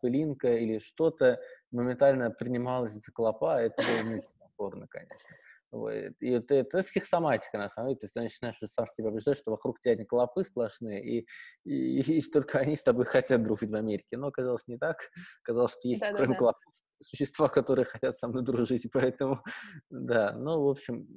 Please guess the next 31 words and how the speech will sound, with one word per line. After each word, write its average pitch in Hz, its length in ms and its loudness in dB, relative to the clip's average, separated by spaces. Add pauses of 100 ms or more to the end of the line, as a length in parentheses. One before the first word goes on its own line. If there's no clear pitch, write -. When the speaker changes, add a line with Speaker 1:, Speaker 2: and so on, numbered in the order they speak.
Speaker 1:
это 156 220 4
вот 165 240 4
такая 127 280 6
вот 101 160 0
история. 107 280 0
А 117 120 4
вот 131 200 -2
если 143 220 0
вообще 143 180 2
жить, 214 260 -2
э, 127 500 -4
кампусной 175 480 -4
истории, 113 420 0 (440)
м, 190 220 -20 (140)
конечно, 160 280 -4
было 139 140 4
великое 139 280 0
множество, 180 320 -2
учитывая 117 280 -6
за 113 160 4
год, 107 200 -6
но 127 100 -2
вот 135 120 0 (880)
то, 131 140 4
что, - 180 -6
может 123 240 -4
быть, 113 200 -8
м, - 180 -14 (1040)
такое 107 380 0
запоминающееся, 123 1000 -2
это, 113 400 -2